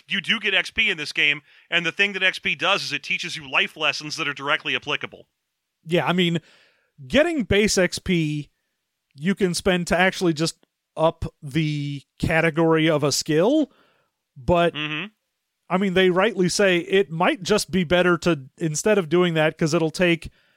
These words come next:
Speaker 2: whatever your level that you are improving plus two in X P, and given that you get maybe one per session, it'll take a while. But if you get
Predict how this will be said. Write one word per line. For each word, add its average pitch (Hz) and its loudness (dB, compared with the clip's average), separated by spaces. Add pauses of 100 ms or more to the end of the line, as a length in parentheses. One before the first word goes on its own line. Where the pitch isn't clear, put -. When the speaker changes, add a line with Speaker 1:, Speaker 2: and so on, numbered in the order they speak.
(340)
Speaker 2:
whatever 202 2
your 175 2
level 165 2
that 151 2
you 165 4
are 156 4
improving 151 0
plus - -2
two 185 2
in 160 0
X 165 -2
P, 170 0
and 156 -2
given 165 0
that 156 -2
you 165 -6
get 156 0 (420)
maybe 175 0
one 165 -2
per 160 0
session, 190 0
it'll 156 -2
take 196 0
a 175 0
while. 143 2
But 247 0 (480)
if 220 -2
you 214 -2
get 247 0